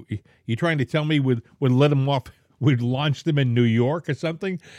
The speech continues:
and have them take three weeks to get to China and nobody would know about 'em in England, France, Germany?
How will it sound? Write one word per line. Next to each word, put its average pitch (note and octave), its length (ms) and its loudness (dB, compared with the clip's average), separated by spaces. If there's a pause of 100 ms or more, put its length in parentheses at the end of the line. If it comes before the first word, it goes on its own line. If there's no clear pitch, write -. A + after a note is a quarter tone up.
and C#3+ 140 -2
have D#3+ 220 -4
them C#3 200 -2
take D#3 340 -6 (240)
three D#3 420 -2
weeks E3 440 0
to C#3+ 100 -4
get C#3 220 -6
to C#3+ 80 -6
China E3 520 -4 (220)
and A2+ 160 -4
nobody D#3+ 360 0
would C#3+ 140 2
know C#3+ 220 0
about E3+ 280 -4
'em F#3+ 120 -6
in B2+ 160 -2 (240)
England, D#3 600 -2
France, D3 600 -4
Germany? D3+ 640 -2